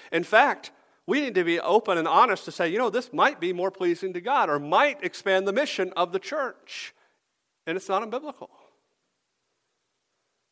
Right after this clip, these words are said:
It may drive us to more purposeful thinking, which is honoring and glorifying to God.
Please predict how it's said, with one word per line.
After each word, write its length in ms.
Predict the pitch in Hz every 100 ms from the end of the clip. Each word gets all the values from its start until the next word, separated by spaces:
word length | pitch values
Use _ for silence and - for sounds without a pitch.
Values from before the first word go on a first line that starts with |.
| _ _ _ _ _ _ _
It 100 | 196
may 140 | 233 226
drive 320 | 202 226 247
us 120 | 233
to 100 | -
more 240 | 208 214 214 - -
purposeful 500 | - 247 247 - 214
thinking, 560 | 202 240 285 226 165 127 - -
which 180 | 190 202
is 140 | 180
honoring 500 | 202 233 269 247 226
and 180 | 196 170
glorifying 720 | 180 226 247 240 226 214 208
to 120 | 185
God. 400 | 175 233 226 165